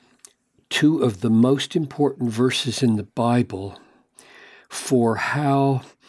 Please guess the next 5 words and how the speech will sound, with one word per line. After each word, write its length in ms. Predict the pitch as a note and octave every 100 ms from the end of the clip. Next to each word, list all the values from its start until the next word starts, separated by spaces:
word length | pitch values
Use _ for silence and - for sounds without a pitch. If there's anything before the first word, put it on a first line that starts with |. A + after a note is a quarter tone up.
| - - -
human 640 | - - D#3 D#3+ D#3 D#3 -
effort 720 | C3+ C3+ - G#2 - - - - - _ _ _ - - _
relate 560 | A#2+ A#2 A2+ B2+ C#3 -
to, 320 | - G2+ - _ _ _ _ _ - -
uh, 240 | - A#2+